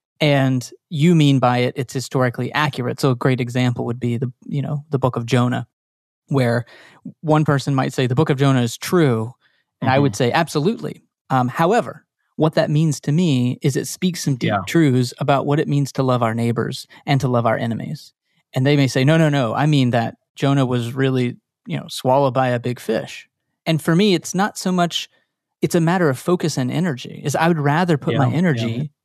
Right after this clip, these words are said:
Speaker 1: toward learning to love my neighbor. What do you get out of saying that Jonah was swallowed by a big fish, other than to say, "Okay, I'm, you're right,"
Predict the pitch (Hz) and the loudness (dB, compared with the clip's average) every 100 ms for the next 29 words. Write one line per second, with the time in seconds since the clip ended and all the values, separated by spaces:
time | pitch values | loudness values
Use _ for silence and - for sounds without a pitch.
0 | _ - 147 131 143 139 127 131 127 117 | _ -2 0 2 2 2 2 0 0 0
1 | 123 160 117 120 - _ - 185 226 160 | 2 2 0 -4 -10 _ -2 2 2 2
2 | 175 147 139 175 143 120 123 - _ _ | 0 0 -2 -2 -2 -2 -4 -10 _ _
3 | _ _ - 147 143 135 131 131 135 139 | _ _ -2 2 2 2 2 2 2 2
4 | 131 127 - - - 135 139 135 135 131 | 2 0 -4 -10 -4 0 2 2 0 0
5 | 127 - 170 - - - 139 143 135 127 | -4 -4 -6 -6 -12 -4 0 2 2 0
6 | 131 135 127 123 - _ _ _ - - | -2 -2 -2 -4 -8 _ _ _ -4 2
7 | 139 135 120 - - 147 123 117 143 247 | 2 2 0 -4 -6 -6 -4 0 0 0